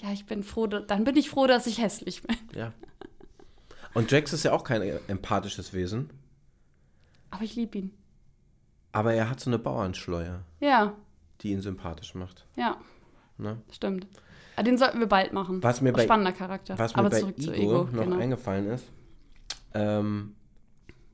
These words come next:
Speaker 2: auf einer Ebene von, wie leben wir als Paare oder als Menschen miteinander, ob jetzt, äh, zu zweit oder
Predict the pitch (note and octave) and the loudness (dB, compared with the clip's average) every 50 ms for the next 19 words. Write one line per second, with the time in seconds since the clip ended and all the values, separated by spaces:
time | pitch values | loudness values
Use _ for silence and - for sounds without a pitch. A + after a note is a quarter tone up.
0 | _ - A2+ A2+ - - C3 A#2+ A2+ A2 - A#2 C3 D3 D#3 D#3 D3 C#3 C#3+ - | _ 2 2 2 2 2 2 2 2 2 2 2 4 4 6 4 4 2 2 2
1 | - B2 A#2+ A#2 A#2 B2 B2+ B2+ A#2+ A2+ A#2+ C#3 D3+ D3+ C3+ C3 B2 E2 G#2 A2 | 2 4 4 4 2 0 0 2 2 2 2 2 2 2 2 2 2 2 2 0
2 | - - - - - - A#2+ A#2 C3 D#3+ E3 D#3+ D#3+ D#3 D#3 D3+ D3 A#2 F2 A2 | -2 -4 -10 -8 -4 0 2 4 4 4 4 4 4 4 4 4 2 2 2 2
3 | A2 G#2+ G2 D2+ G2 G2+ G2 G#2 - A2+ A2 A2 B2+ C3+ - - B2 A#2 C3 C3+ | 2 2 2 2 0 -2 -2 -2 -2 0 2 2 4 2 2 2 4 4 4 4
4 | - D3+ C3+ C3 B2+ B2 B2+ B2+ A#2+ F2 F#2+ F#2+ - G2 F#2+ - - G#2 G2 - | 4 4 4 4 4 2 2 2 2 2 2 0 0 -4 -4 -4 -6 -6 -6 -4
5 | - G#2+ - - - - G#2 G2+ G2+ G#2 G#2+ G#2 G#2 - F2+ F#2 G2 F#2+ F#2+ F#2+ | -6 -8 -8 -8 -4 2 4 4 6 6 4 2 0 -2 -4 -2 0 0 0 0
6 | F#2 F2 - | 0 -2 -4